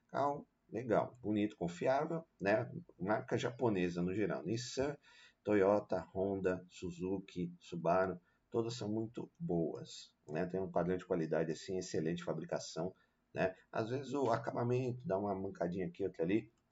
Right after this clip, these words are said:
que é meio cultural aí japonês, mas a qualidade que é o que interessa é sempre muito top. Você vê que a, aí vem aqui também um adesivo Pro quatro X, é, vem com câmera de ré também, o bom,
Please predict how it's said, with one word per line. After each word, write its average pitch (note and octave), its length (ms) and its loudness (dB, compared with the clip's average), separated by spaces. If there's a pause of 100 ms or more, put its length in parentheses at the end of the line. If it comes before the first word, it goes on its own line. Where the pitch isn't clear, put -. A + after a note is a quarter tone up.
(680)
que E2+ 100 -4
é E2+ 40 2
meio F2+ 260 4
cultural F2 720 4
aí D#2+ 240 2
japonês, G2 480 0
mas G#2+ 200 -2
a F#2+ 80 0
qualidade G#2 720 0
que - 80 -4
é - 20 0
o F2 40 -6
que F#2+ 100 -10
interessa E2 520 -4 (320)
é - 80 -16
sempre E2 320 -6
muito E2 280 -4
top. - 260 -4
Você E2 100 0
vê G#2 140 0
que - 80 -4
a, G#2+ 100 0 (380)
aí F2+ 140 0
vem F#2+ 160 2
aqui F#2+ 180 -4
também F2+ 180 0
um F2 60 2
adesivo E2+ 580 0
Pro F2 220 2
quatro D#2+ 260 -2
X, - 480 -2 (320)
é, F2 400 4 (140)
vem F2 160 0
com F2 140 -6
câmera E2 340 2
de D#2 100 -6
ré D#2 140 -2
também, F2 380 0
o G#2 40 -2
bom, F2+ 300 -2